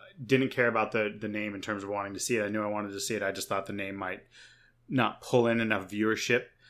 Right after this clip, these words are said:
uh, to give the movie the audience it deserved from, you know, based on what the trailer looked like. So I was pretty stoked. Finding out that it was Edgar Wright, you know, just got me all the more excited. Uh, didn't really recognize, uh, the actual, you know, baby character,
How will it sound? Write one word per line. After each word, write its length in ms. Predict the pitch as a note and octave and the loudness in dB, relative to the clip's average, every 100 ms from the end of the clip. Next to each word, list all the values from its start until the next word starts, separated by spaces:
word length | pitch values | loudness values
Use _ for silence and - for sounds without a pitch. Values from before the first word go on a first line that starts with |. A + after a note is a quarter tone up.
| - _ | -20 _
uh, 400 | G#2+ G2+ F#2+ F#2 - | -6 -4 -2 -2 -4
to 400 | - G#2 G2 F#2 - _ _ _ _ | -4 -4 -4 -8 -14 _ _ _ _
give 200 | A#2+ G2+ | 0 0
the 40 | |
movie 220 | G#2 G2+ G2 | 0 -4 -4
the 140 | F#2+ | -2
audience 380 | F#2 F#2+ G2+ G2 | 0 0 -2 -4
it 80 | F#2 | -6
deserved 440 | F2+ G2+ C3 - | -2 0 0 -2
from, 400 | - G#2 G2 G2+ G2+ | -6 -6 -6 -8 -8
you 100 | G2 | -6
know, 80 | |
based 220 | F2+ G2 G#2 | -2 -2 -2
on 40 | |
what 60 | G2 | -6
the 60 | |
trailer 220 | - A2+ | -4 -2
looked 120 | A#2 C#3 | -2 -2
like. 160 | C3 | -2
So 140 | - D3 | 0 0
I 20 | |
was 100 | F3+ | 0
pretty 220 | - B2 | 0 -2
stoked. 320 | - A#2+ A#2+ - - - | 2 2 0 -8 -20 -6
Finding 260 | C3+ B2+ B2+ | 0 2 2
out 140 | B2 | 0
that 100 | A#2 | 2
it 40 | A2 | 2
was 100 | G#2+ | 2
Edgar 340 | A2 G#2+ G#2+ | 0 2 2
Wright, 340 | G2+ G2 G2+ | 2 2 0
you 100 | G#2+ | -6
know, 80 | G2 | -8
just 180 | F#2 - | -6 -4
got 180 | F#2+ F#2+ | -4 -4
me 80 | G2+ | -4
all 160 | F#2+ | -2
the 60 | G2+ | -2
more 240 | G2 G2 | -4 -4
excited. 540 | F#2 G#2 G2 G2 G2+ G2+ - - _ _ | -4 -2 0 0 -4 -8 -20 -20 _ _
Uh, 220 | F2+ G2+ | -12 -10
didn't 280 | B2 C#3 F#3+ | -2 0 2
really 180 | E3+ B2+ | 4 4
recognize, 1200 | G#2+ A#2+ C3+ A#2 A#2 A#2 A2+ A2+ A2 - - - - | 4 0 0 -2 -2 -2 -4 -6 -8 -10 -10 -14 -10
uh, 460 | G#2 G2+ G2+ G2 F#2+ F#2+ _ _ _ _ _ _ _ _ - A#2+ | -6 -4 -4 -4 -6 -10 _ _ _ _ _ _ _ _ -10 -2
the 120 | A2 | 2
actual, 420 | G2 - G#2 G2+ | 2 0 -2 -2
you 80 | A#2 | -4
know, 100 | G2+ | -6
baby 400 | F2+ G#2 G#2+ G#2+ | 0 2 2 0
character, 640 | G#2+ G#2+ A2 - C3 C3 | 0 2 2 2 0 0